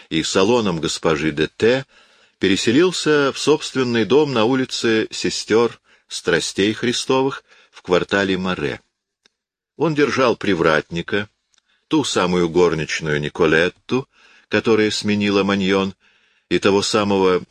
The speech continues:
страдающего одышкой, задыхающегося Баска, о котором говорилось выше.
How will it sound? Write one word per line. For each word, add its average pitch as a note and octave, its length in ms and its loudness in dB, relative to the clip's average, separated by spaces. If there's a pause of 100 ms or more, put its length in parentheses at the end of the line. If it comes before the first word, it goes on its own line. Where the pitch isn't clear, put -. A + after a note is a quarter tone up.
(160)
страдающего F2 880 0
одышкой, E2 560 -4 (320)
задыхающегося D#2+ 1040 0
Баска, D2 640 -2 (420)
о E2 100 -4
котором F2 520 0
говорилось D#2+ 640 -2
выше. C#2+ 480 -6